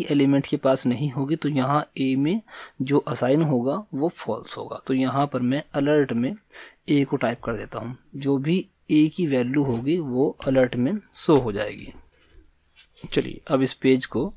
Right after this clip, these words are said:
एक बार रिफ्रेश करके देखते हैं। मैं इस पेज को रिफ्रेश करता हूँ। अब देखिए, जैसे मैं इस पर क्लिक करूँगा,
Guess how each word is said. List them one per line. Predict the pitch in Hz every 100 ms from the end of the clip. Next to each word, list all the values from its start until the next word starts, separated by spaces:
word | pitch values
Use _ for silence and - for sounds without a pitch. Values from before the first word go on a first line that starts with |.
| -
एक | 131 123
बार | 131
रिफ्रेश | 120 113 - 123
करके | - 98
देखते | - - - -
हैं। | - _ - - - -
मैं | 120
इस |
पेज | - 127
को |
रिफ्रेश | 131 110 - 123
करता | - 117 -
हूँ। | 143 202 -
अब | 135
देखिए, | 135 - 180
जैसे | 135 139 - 190
मैं |
इस | 185
पर | 156
क्लिक | - 147 -
करूँगा, | 123 104 113